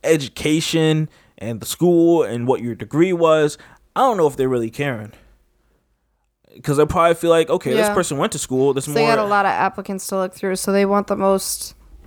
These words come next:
Speaker 2: overall qualified,
Speaker 1: And, and it's,
Speaker 2: so they
Speaker 1: it's,
Speaker 2: probably want that too.
Speaker 1: it's assumed that this person, because they went to school, it's, <sighs> they're, they're more qualified, which doesn't make
Speaker 2: Well,
Speaker 1: sense
Speaker 2: that's what
Speaker 1: to
Speaker 2: I
Speaker 1: me.
Speaker 2: don't like, because also there's more,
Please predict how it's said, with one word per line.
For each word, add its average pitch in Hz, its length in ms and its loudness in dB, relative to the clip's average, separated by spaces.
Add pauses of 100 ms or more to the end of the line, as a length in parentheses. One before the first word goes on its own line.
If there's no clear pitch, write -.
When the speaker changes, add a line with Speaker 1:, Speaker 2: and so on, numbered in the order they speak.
(100)
Speaker 2:
overall 196 600 0
qualified, 185 440 -2
Speaker 1:
And, 185 180 -2
and 196 100 -2
it's, 208 80 -4
Speaker 2:
so 190 80 -6
they 190 80 0
Speaker 1:
it's, - 80 -6
Speaker 2:
probably 185 320 0
want 180 180 -6
that 180 200 -10
too. 214 200 -8
Speaker 1:
it's 185 160 2
assumed 214 420 2
that 151 200 0
this 165 120 0
person, 170 340 0
because 156 200 2
they 160 60 4
went 160 160 2
to 139 80 -6
school, 143 640 2
it's, 147 320 0 (460)
<sighs> - 460 -18
they're, 135 240 4
they're 135 220 0 (140)
more 147 160 2
qualified, 160 400 2
which 120 160 0
doesn't 190 220 0
make 151 60 0
Speaker 2:
Well, 339 120 0
Speaker 1:
sense 403 180 2
Speaker 2:
that's - 60 -8
what 403 60 4
Speaker 1:
to 392 60 6
Speaker 2:
I 370 60 4
Speaker 1:
me. - 60 2
Speaker 2:
don't 302 140 0
like, 233 240 0
because 247 240 0
also 294 280 0
there's 285 360 -4
more, 311 400 -2